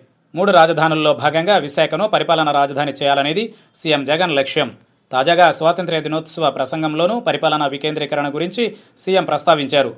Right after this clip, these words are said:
రాజధానుల వ్యవహారం కోర్టులో ఉండడంతో విశాఖ నుంచి పాలనా వ్యవహారాలు పర్యవేక్షించాలని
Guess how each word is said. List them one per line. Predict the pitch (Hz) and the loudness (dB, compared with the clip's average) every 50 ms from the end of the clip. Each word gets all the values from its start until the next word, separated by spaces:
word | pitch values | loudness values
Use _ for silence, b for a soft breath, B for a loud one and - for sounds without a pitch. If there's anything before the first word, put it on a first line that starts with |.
| - - | -6 0
రాజధానుల | 139 143 160 165 156 151 151 156 147 | 2 2 2 2 2 0 0 0 0
వ్యవహారం | 135 139 143 135 127 147 156 180 220 208 b b b b b | 0 0 0 0 2 2 0 0 -2 -4 b b b b b
కోర్టులో | 175 175 180 180 175 160 | 2 2 2 2 0 0
ఉండడంతో | 143 143 151 151 151 151 147 185 233 214 196 b b b b b | 0 0 2 2 2 2 2 0 -2 -2 -2 b b b b b
విశాఖ | 143 139 - 214 202 202 | -4 0 2 2 2 2
నుంచి | 180 170 160 - 202 190 143 | 0 -2 -2 -2 -2 -2 0
పాలనా | - 156 151 160 175 165 151 | 0 2 4 4 4 4 2
వ్యవహారాలు | 139 143 139 127 143 156 160 180 233 | 2 0 0 0 2 2 2 2 0
పర్యవేక్షించాలని | 240 240 160 143 147 143 139 139 - 143 135 - 156 160 202 254 | 0 -2 -2 -4 -4 -4 -6 -8 -8 -8 -4 -2 0 0 0 0